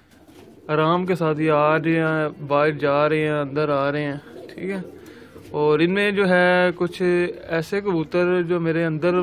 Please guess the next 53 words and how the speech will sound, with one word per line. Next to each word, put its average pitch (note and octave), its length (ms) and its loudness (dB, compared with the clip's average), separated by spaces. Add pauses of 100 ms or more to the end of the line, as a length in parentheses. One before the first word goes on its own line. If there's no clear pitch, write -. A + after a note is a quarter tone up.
(120)
प-, F#3+ 180 2
पुराने F#3 380 2
लगे E3 260 2
हुए F3 120 0
हैं, F#3 60 0
वो G3 160 -2
मैंने F#3 240 0
बाहर D3+ 220 2
इनके D3 220 -4
नहीं E3 220 -2
छोड़े D#3+ 300 0
साथ। C#3 220 -4 (880)
वो F3 120 0
मैंने F3 240 0
कहा F3+ 160 -2
मैं F3 200 -4
बाद D3+ 240 2
में E3 160 -4
किसी D3 220 -10
दिन D3 220 -10
जो C#3 100 -10
है C#3 160 -10 (960)
बाहर D#3 220 2
निकालूंगा। D#3 600 -2 (240)
अब D#3+ 160 -2
ये F3 80 6
सिर्फ E3+ 200 -2
मैं D#3+ 240 0
सिर्फ D#3 220 -4
बच्चों E3+ 300 0
को G3+ 60 0
ही G3 80 2
बाहर D#3 180 2
निकाला। D3+ 420 -2 (200)
ये D#3 100 -4
देखें D#3 280 -4
जी F3 100 -2
बच्चे D#3 320 -6
आ C3+ 160 -2
रहे C#3+ 140 -6
हैं C#3 80 -10 (540)
बड़े E3 140 0
मज़े D3 300 -2
से। - 1400 -14
ये E3 280 -2
एक E3 100 -4
बीच D#3 160 -6
में E3 140 -6
बड़ा D#3+ 200 0
हो F#3 200 2
गया F3+ 140 0
हुआ F3 140 0
है। D#3+ 80 -6